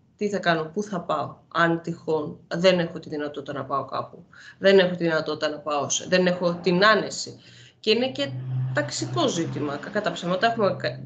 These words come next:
δηλαδή έχει και αυτό μια,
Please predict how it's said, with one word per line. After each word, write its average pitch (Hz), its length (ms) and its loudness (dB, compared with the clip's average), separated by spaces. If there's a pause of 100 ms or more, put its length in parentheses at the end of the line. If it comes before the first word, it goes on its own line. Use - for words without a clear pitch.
(180)
δηλαδή 185 260 2
έχει 226 520 -2
και 226 180 4
αυτό 170 720 0 (180)
μια, 170 320 0